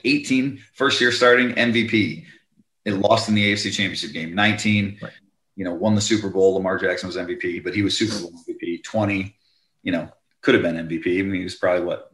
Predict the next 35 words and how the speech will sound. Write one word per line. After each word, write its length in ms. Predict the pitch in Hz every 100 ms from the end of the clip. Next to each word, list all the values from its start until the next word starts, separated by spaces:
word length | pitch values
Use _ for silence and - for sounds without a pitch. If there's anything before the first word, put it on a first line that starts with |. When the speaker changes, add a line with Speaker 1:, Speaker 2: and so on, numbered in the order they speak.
| -
Speaker 1:
top 220 | 90 -
three? 380 | 92 95 104 107 - _
Forget 260 | - - 62
what 100 | -
the 60 |
voting 320 | 78 82 80 80
was. 380 | 80 92 - -
Um, 360 | 85 82 80 82 -
makes 260 | 95 92 82
it 80 | 78
to 80 | 78
a 40 |
Super 240 | - -
Bowl. 220 | - - -
So, 400 | - 98 92 - _
you 80 | 82
know, 180 | 73 - _ _ _ -
so 500 | - - - 131 98
early 280 | 101 95
in 60 | 90
his 140 | 90
career, 300 | - 90 82
twenty-five 520 | 80 - 92 - 82 80
years 200 | 80 85
old, 340 | 78 78 78 _ _ _
he's 200 | - 82
got 160 | 78 76
the 80 | 76
world 260 | 69 -
in 80 | -
front 220 | - 57
of 60 | -
him. 180 | - - _ _ _ _ _ -
Speaker 2:
Yeah. 200 | - - _ _ -
Yeah. 200 | 101 85